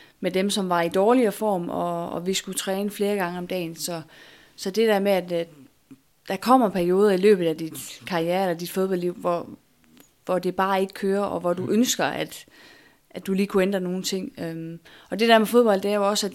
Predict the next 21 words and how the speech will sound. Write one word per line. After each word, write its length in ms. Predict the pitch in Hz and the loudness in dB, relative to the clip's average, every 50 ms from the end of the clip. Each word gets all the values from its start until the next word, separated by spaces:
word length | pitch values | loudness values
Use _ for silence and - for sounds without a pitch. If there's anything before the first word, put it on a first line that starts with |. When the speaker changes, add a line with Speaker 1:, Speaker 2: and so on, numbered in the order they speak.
| - | -6
Speaker 1:
at 200 | - - 175 - | -6 -6 -4 -2
det 60 | 190 185 | 0 0
er 40 | |
en 60 | 185 175 | 0 2
holdsport. 540 | 190 233 233 226 - - 180 170 165 170 - _ - - - - - - - _ _ _ | 2 0 0 0 -4 -6 -6 -6 -8 -8 -12 _ -20 -20 -20 -20 -20 -20 -20 _ _ _
Og 100 | - 196 | -8 -4
samtidig 500 | - 220 220 220 233 220 - 233 226 214 | 0 2 2 4 4 2 2 4 4 4
så 120 | 214 - 226 | 4 2 0
kan 140 | 233 233 208 | 2 4 4
jeg 100 | 185 185 | 6 6
undre 260 | 214 233 254 233 190 | 6 4 4 2 0
mig 120 | 165 156 | 0 0
over, 240 | 156 165 165 156 151 | 0 0 0 0 -2
at 300 | - - 160 156 - - - | -2 -4 -6 -6 -8 -12 -8
jeg 140 | - 185 185 | -6 -6 -4
kan 140 | - 202 175 | -4 -2 2
være 240 | 185 190 214 226 196 | 4 4 6 6 4
i 20 | |
en 100 | 175 165 | 2 0
holdsport, 460 | 180 185 180 175 - - 160 160 160 | -2 -2 -2 -4 -4 -6 -6 -8 -8
fordi 500 | - - 180 175 185 214 214 - - - | -8 -8 -8 -4 -2 -2 -4 -4 -6 -14